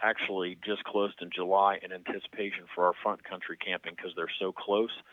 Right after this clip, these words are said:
proximity that we didn't wanna confuse, um, we didn't want confusion with the public coming, um, to stay at one and, and with,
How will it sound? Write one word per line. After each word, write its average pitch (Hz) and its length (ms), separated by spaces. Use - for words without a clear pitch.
proximity 98 680
that 82 160
we 95 100
didn't 98 200
wanna 95 220
confuse, 95 640
um, 85 220
we 110 100
didn't 87 140
want 101 160
confusion 92 500
with 87 140
the - 40
public 87 380
coming, 92 400
um, 87 220
to 98 140
stay 101 200
at 73 100
one 92 440
and, 82 360
and 85 220
with, 95 160